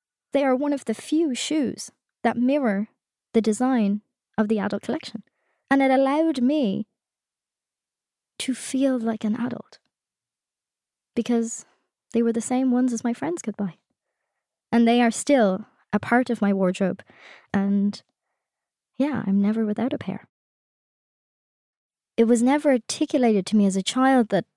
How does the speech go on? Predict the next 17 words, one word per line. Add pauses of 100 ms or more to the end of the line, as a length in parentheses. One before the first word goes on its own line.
(180)
that
I
was (260)
different (480)
or (1500)
that
I
was
an
other
in
some
form
because
I
had
my